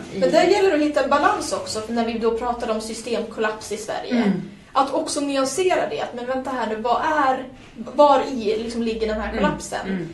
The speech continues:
Speaker 2: Utan att, man ska inte osynliggöra den, liksom, skevhet som finns.
Speaker 1: Nej.
Speaker 2: Att det läggs
Speaker 1: Nej, det
Speaker 2: ner
Speaker 1: går ju bra för
Speaker 2: vårdcentraler
Speaker 1: Sverige. Nej, men
Speaker 2: eller
Speaker 1: mm.
Speaker 2: förlossningsvården. Men det
Speaker 1: Mm.
Speaker 2: handlar inte om att vi har dåligt med pengar.
Speaker 1: Nej,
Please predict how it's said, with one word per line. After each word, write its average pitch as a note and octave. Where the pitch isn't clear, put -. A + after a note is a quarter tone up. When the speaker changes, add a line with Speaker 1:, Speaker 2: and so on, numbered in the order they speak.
Speaker 2:
Utan C#4+
att, -
man B3+
ska C#4
inte -
osynliggöra B3+
den, G#3+
liksom, G3+
skevhet G#3+
som G#3
finns. C4
Speaker 1:
Nej. G#3+
Speaker 2:
Att -
det A3+
läggs A3
Speaker 1:
Nej, D4
det B3+
Speaker 2:
ner D4+
Speaker 1:
går G4+
ju A#4+
bra -
för D4
Speaker 2:
vårdcentraler A#3+
Speaker 1:
Sverige. A#3+
Nej, A3+
men C#4
Speaker 2:
eller G#3+
Speaker 1:
mm. A#3+
Speaker 2:
förlossningsvården. A3
Men A#3+
det B3+
Speaker 1:
Mm. B3+
Speaker 2:
handlar D4+
inte A#3+
om G#3
att G3
vi A3
har G#3
dåligt A3+
med A#3+
pengar. -
Speaker 1:
Nej, G3